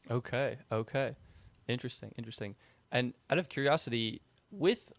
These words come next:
all of the, you know, the T V ads and the sponsorships that we see all the big carriers doing, w-, like, what is their average cost to acquire a customer?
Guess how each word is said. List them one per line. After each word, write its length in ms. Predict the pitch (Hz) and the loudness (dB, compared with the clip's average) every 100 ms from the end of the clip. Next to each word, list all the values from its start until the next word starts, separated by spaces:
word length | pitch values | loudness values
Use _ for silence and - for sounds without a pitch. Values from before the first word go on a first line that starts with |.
| - | 2
all 200 | 131 143 | 4 4
of 100 | 117 | 2
the, 440 | 113 113 107 110 - | 2 4 4 2 -2
you 120 | 120 | -2
know, 80 | 110 | -2
the 80 | |
T 240 | 110 - 160 | -4 -4 -4
V 220 | 139 123 | 0 4
ads 420 | 117 117 113 110 | 6 6 4 0
and 140 | 113 104 | -4 -2
the 40 | |
sponsorships 760 | - 117 123 123 - 107 - | -2 0 0 -2 -2 -2 0
that 160 | - 107 | 0 2
we 80 | 107 | 2
see 160 | - 135 | 2 2
all 100 | 107 | 0
the 80 | |
big 200 | 98 110 | 0 -4
carriers 360 | - 113 120 107 | -2 -2 -2 -2
doing, 320 | 107 101 98 - - _ _ | -2 0 -2 -8 -20 _ _
w-, 140 | - - | -12 -6
like, 140 | 127 104 | -4 -2
what 240 | 110 196 | 0 2
is 220 | 143 139 | 2 2
their 240 | 104 104 98 | 2 4 4
average 460 | 110 - 101 - | 4 2 -2 -6
cost 440 | - 107 101 98 - | -2 2 2 0 -2
to 100 | 104 | -4
acquire 380 | 98 104 98 98 | -2 0 0 -2
a 60 | |
customer? 540 | - - - - - | -6 -4 -6 -6 -10